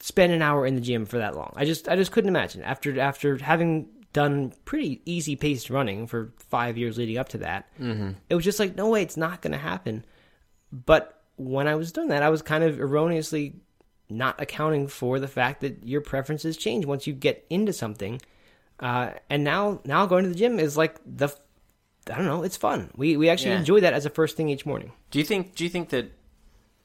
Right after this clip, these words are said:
Speaker 2: it's getting easier because you're there more often and, and your, your body's just getting used to that type of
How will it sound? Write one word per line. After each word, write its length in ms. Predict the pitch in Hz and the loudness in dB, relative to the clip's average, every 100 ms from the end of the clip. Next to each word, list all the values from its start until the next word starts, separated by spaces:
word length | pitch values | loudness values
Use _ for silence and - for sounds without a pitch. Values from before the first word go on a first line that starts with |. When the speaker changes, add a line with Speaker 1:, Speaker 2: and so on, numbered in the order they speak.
| _ _ _ _ - | _ _ _ _ -14
Speaker 2:
it's 320 | 120 107 - | -12 -8 -6
getting 360 | - 117 110 104 | -2 0 -2 -4
easier 480 | 107 120 131 139 127 | -2 -2 2 2 0
because 380 | 120 110 101 | -2 -2 -2
you're 180 | 101 98 | -2 -2
there 260 | 95 98 98 | 0 2 0
more 240 | 98 98 | -2 2
often 400 | 95 92 101 95 | 2 2 -4 -6
and, 240 | 90 87 65 | -4 -6 -8
and 120 | 90 - - - | -12 -16 -20 -20
your, 220 | 98 92 | -14 -14
your 240 | 67 95 | -10 -10
body's 320 | 92 98 92 90 | 0 2 2 -2
just 140 | 90 | -8
getting 180 | 92 90 | -6 -4
used 300 | 92 92 - | -4 -6 -6
to 160 | 95 | -4
that 200 | 90 85 | -4 -6
type 220 | - 92 90 | -6 -8 -6
of 380 | 87 87 - | -6 -6 -10